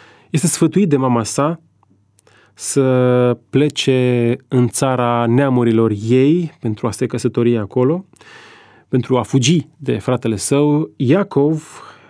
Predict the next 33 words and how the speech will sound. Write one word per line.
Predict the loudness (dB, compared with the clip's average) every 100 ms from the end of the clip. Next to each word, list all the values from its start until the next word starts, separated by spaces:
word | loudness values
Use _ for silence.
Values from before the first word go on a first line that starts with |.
| -10
vine | -2 2 2 2 -2
în |
fața | -2 -2 0
lui | 2 2 0
Isaac, | 0 -2
în | -2
fața | -4 -2
tatălui | -2 -2 -2 -2
său. | -2 0 0 -2 _ _ -20 -20 -20 -16
Acesta | -4 -4 -2 -2 -2 -2
îl | 0
binecuvântează | 2 0 -2 -2 -2 0 0
din | 2 2
nou, | 2 0 -2
capitolul | -4 -2 0 0 2
douăzeci | 0 -2 -2 -2
și | -2
opt, | -4 -6
primul | -2 0 0
verset, | -2 -4 -2 -4 -4 -10 -20 -20 -20 -12
și | -4 -2 0
îi | 0 2
dă | 2
o | 0
poruncă: | 0 0 2 0 -4 -10 _ _ _ _ _ _ _ _ _
„Să | -4 0
nu-ți | 2 2
iei | 2
nevastă | 2 0 -2 0 0 0
dintre | 2 0 2
fetele | -2 -2 0 -2 -2
lui | 0 0 0 -6 _ -4
Canaan.” | -2 0 -2 -8